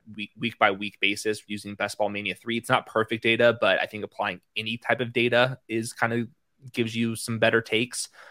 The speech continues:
So I have a column and, and some research and some videos on YouTube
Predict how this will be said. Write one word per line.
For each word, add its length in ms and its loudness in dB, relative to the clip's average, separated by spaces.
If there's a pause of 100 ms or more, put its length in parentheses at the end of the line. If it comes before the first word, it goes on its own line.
(140)
So 160 4
I 80 10
have 100 10
a 60 -2
column 440 4
and, 240 -8
and 160 -8
some 460 -4
research 640 -4
and 260 -6
some 240 -10
videos 460 -2
on 160 -6
YouTube 560 -6